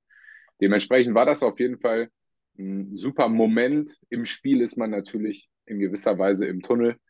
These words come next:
Ähm, da ist es dann auch egal, wer der Gegenspieler ist, aber gerade so vorm Spiel, ne, wo man dann einfach nochmal so die Zeit hat, auch ins Stadion zu gucken und, ähm, wo man sich gegenseitig begrüßt,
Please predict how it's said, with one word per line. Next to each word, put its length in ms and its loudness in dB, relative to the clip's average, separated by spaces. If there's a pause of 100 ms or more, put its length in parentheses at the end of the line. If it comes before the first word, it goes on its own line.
(380)
Ähm, 260 -6
da 140 0
ist 140 -4
es 100 -8
dann 160 -6
auch 160 -6
egal, 320 2
wer 120 2
der 120 0
Gegenspieler 640 -2
ist, 200 -8
aber 400 -8 (460)
gerade 260 0
so 120 2
vorm 320 2
Spiel, 420 -2
ne, 240 -8
wo 120 -8
man 220 -6
dann 200 -4
einfach 320 -6
nochmal 340 -4
so 120 -4
die 120 -4
Zeit 300 -2
hat, 160 0
auch 240 -2 (420)
ins 200 -6
Stadion 400 4
zu 160 -4
gucken 480 -4
und, 360 -6
ähm, 640 -8 (460)
wo 100 -2
man 480 -2
sich 240 -4
gegenseitig 640 0
begrüßt, 640 0